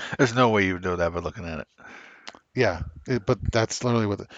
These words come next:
Speaker 2: well, see, it's funny, the, the title screen on the game, 'cause I have played this, both of these versions,
Speaker 1: Uh-huh.
Speaker 2: there actually is a significant dif-, difference in the power-up system and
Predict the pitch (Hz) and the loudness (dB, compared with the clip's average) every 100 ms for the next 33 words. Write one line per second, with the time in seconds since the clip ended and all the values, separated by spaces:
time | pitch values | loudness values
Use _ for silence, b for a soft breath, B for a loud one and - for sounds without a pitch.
0 | B B 139 - 156 - 165 127 95 104 | B B 0 4 4 4 4 4 2 -4
1 | - 117 - 113 127 - 117 107 101 95 | -6 -8 -2 0 0 -2 -2 -2 -2 -4
2 | 90 87 85 90 110 107 120 - 98 95 | -6 -6 -8 -4 0 2 2 0 -2 -2
3 | 87 - 87 - - - - 98 - - | -6 -10 -8 -8 -8 -8 -6 -6 -8 -18
4 | - - 92 - 95 87 95 92 92 98 | -14 -12 -12 -12 -10 -8 -8 -8 -6 -8
5 | 101 - _ 95 90 85 b b _ 113 | -10 -14 _ -2 -2 -4 b b _ 0
6 | 117 123 - 120 117 107 - 110 - 117 | 4 4 2 2 2 2 -4 -6 -4 -4
7 | 110 110 87 101 95 - 95 107 92 95 | -4 -4 -4 -6 -8 -14 -8 -8 -6 -8
8 | 85 - - 98 - 95 95 98 - 104 | -6 -8 -6 -8 -4 -2 -2 -2 -4 -6
9 | - 101 95 90 | -4 -4 -4 -8